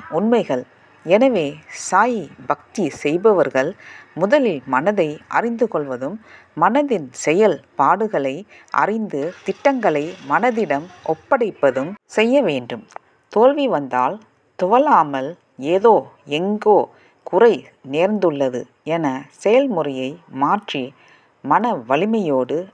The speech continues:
அந்த தோல்வியை வெற்றியாக மாற்ற முயற்சிக்க வேண்டும். ஒரு சாய பக்தன் வாழ்வில் வெற்றி பெற்றிட வேண்டுமானால்,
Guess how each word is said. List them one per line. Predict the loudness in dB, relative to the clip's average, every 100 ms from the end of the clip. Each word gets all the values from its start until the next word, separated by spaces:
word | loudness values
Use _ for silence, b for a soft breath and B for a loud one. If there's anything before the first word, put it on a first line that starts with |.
| _
அந்த | -2 2
தோல்வியை | 0 2 2 2 0 -4 -4 -6 -4
வெற்றியாக | -4 -4 -2 2 2 2 -4 -6
மாற்ற | -4 -6 -6 0 0 0 -2 -4
முயற்சிக்க | -2 0 -2 -2 -4
வேண்டும். | -4 -6 -8 -12 -14 b b b b b b
ஒரு | 2 2
சாய | 2 0 2
பக்தன் | 0 -2 -4 -6 -4
வாழ்வில் | -2 0 0 -2 -6
வெற்றி | -2 -2 0 -2
பெற்றிட | 0 0 0 -2 -2 -8
வேண்டுமானால், | -6 -4 -2 -2 -2 -2 -6